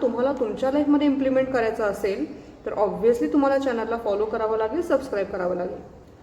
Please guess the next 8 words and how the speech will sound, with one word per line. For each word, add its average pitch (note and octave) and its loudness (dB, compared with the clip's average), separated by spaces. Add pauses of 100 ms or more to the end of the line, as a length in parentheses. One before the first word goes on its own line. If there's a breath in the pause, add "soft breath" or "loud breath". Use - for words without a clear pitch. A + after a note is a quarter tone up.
(320 loud breath)
ज्यांनी A3+ 0
माझ्या C4+ 2
आधीचा A#3 -2
जर्नीचा A#3+ 2
व्हिडिओ A3 2
नाही G#3 -2
बघितला F#3+ -2 (1080)
त्यांनीसुद्धा A#3+ 0